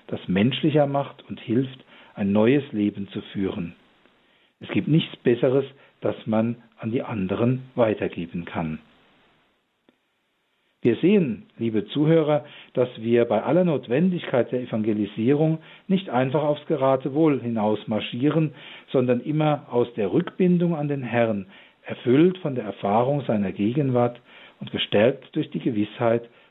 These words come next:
von ihm geliebt und erlöst zu sein. Der Missionsmonat Oktober fordert uns heraus, uns selbst neu zu evangelisieren,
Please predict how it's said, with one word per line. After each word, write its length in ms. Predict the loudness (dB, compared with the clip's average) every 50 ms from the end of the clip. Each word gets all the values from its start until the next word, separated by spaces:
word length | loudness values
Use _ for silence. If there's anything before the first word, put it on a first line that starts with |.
| _ _
von 240 | -6 -6 -6 -6 -6
ihm 280 | -6 -2 -2 -2 0
geliebt 600 | 0 0 0 2 2 0 0 0 -2 -8 -20 -20 _ _ -10
und 140 | -8 -6 -4
erlöst 440 | 0 0 2 2 2 2 0 -4 -12 -20 -18 -8
zu 80 | -8 -6
sein. 440 | -4 -2 0 0 0 0 -2 -4 -6 -10 _ _ _ _ _ _ _ _ _ _ _ _ -20 _ _ _ _ _ _ -2
Der 80 | 2
Missionsmonat 840 | 2 2 2 4 4 4 4 4 2 2 2 2 4 2 2 0 -2
Oktober 520 | -8 -8 -6 -2 0 2 2 2 2 0
fordert 340 | 2 2 0 2 2 0 -2
uns 200 | -2 -8 -8 -6
heraus, 420 | -6 -4 -2 0 2 4 4 2 0 -4 -18 -20 -20 -20 _ _ _ _ -10
uns 120 | -10 -8 -4 0
selbst 340 | 2 2 2 2 -2 -6 -16 -12 -8
neu 320 | -4 0 2 4 4 4 2 -2
zu 60 | -10
evangelisieren, 1040 | -12 -8 -4 -2 0 2 2 2 2 0 -2 0 0 2 2 2 2 0 -4 -6